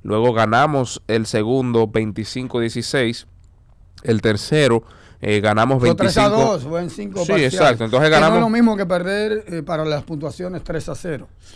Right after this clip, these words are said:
Speaker 1: Exacto, entonces ganamos veinticinco veintiuno, eh, el próximo, perdimos el cuarto veinticinco veintidós, fue un partido bastante, eh, disputado, ¿verdad? Entonces el quinto set lo ganó ahí ya,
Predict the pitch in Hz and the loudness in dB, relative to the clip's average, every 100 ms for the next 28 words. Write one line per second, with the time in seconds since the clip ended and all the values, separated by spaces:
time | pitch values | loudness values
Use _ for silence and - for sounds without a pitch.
0 | - - 117 123 107 107 101 127 127 131 | -14 -10 0 2 2 -2 0 2 4 4
1 | 147 147 147 127 127 135 139 135 131 127 | 4 2 2 0 -2 0 2 2 0 0
2 | 135 156 120 123 - - - - - - | 2 2 2 -4 -10 -20 -20 -20 -8 -4
3 | 107 104 101 101 101 104 - 151 143 139 | 0 0 0 -2 -4 -4 0 0 2 -2
4 | 123 127 - 110 110 123 139 123 113 139 | 0 -2 0 0 2 0 2 2 0 2
5 | 147 139 127 120 113 107 104 104 - 127 | 6 6 4 2 2 0 -6 -8 -6 -2
6 | 127 120 117 120 139 131 113 113 113 117 | 0 0 0 0 0 2 -2 -2 -4 -2
7 | 117 104 98 110 107 101 - - - - | -2 -2 -2 -2 -2 -2 -4 -8 -12 -8
8 | 104 101 98 107 104 - 107 - 127 110 | -4 -2 -2 -2 -4 -4 -2 4 4 4
9 | 110 - - - - 113 123 110 110 113 | 2 -6 -20 -8 -2 2 4 2 0 0
10 | 120 107 123 131 160 - 160 143 139 107 | 0 0 -4 -2 -2 0 0 0 0 0
11 | 104 110 113 107 107 104 104 104 98 | 0 0 0 0 -2 0 2 2 0